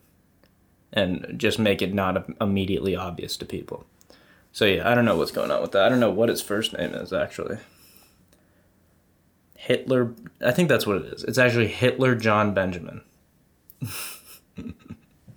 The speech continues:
Oh yeah, I was, uh, I was, uh, riding a bike, riding a bike today, and I went past a campaign sign. Not like a campaign sign. You know, people put out those,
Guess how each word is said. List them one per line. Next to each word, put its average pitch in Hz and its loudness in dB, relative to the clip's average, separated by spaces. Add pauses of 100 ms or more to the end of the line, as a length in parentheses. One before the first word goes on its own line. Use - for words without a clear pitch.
(1600)
Oh 104 2
yeah, 104 6
I 104 8
was, 110 2
uh, 104 4 (180)
I - -4
was, 107 -4 (300)
uh, 104 0
riding 113 4
a 104 0
bike, 104 0 (640)
riding 104 -2
a 98 -4
bike 98 0
today, 98 0 (1120)
and 98 0
I 98 0
went 107 -2
past 113 2
a 92 2
campaign 113 -2
sign. 98 -6
Not 131 0
like 95 2
a - -4
campaign 85 -6
sign. 87 -6
You 123 0
know, 117 2
people 98 -4
put 98 -4
out 87 -2
those, - -4